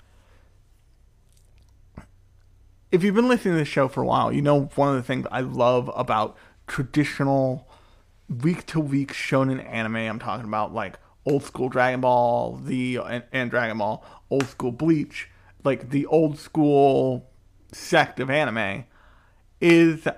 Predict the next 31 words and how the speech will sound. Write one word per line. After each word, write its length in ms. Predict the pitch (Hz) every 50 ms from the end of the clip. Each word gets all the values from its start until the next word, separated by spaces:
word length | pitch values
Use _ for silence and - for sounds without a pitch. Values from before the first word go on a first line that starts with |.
| - - -
I 800 | 175 180 185 190 196 196 202 208 214 214 208 196 196 196 190 - _ _ _ _ _ _ _ _ _ _ _ _ _ _ _ -
love 380 | 139 143 165 180 190 180 180 175
the 100 | 185 175
fact 320 | - - 156 147 151 -
that 80 | - 151
they 120 | 139 135
take 400 | - - - - 185 196 208 -
so 220 | - - - 220
long 640 | 208 202 180 170 160 160 160 160 160 165 165 165 160
to 140 | - - 143
tell 320 | - - 135 135 147 151
their 200 | 151 147 143 139 - -
story, 480 | - 120 123 131 143 156 175 175 175 175 - - - - _ -
they 160 | - 151 139
have 680 | - - - - - - 165 156 156 147 - - - -
to 100 | - 160
world 460 | 135 135 131 131 135 135 131 131 127
build 340 | 127 127 120 113 110 - - - - - - -
in 180 | - 151 147 135
ways 400 | 151 165 156 156 156 147 139 - - - - - -
that 160 | - 156 -
make 300 | 147 147 139 123 - - - - - -
no 400 | - 135 135 143 156 170 160 156
fucking 480 | 147 - - - 147 135 - - 135 131
sense, 500 | - - - 139 90 58 57 110 - - - - - -
that 260 | - 160 - - - -
should 480 | - - - - - 190 175 165 160
not 320 | 165 165 147 135 - - 151
ne-, 220 | 147 147 147 - -
be 140 | - 151 147
needed. 440 | 139 135 123 120 120 - - -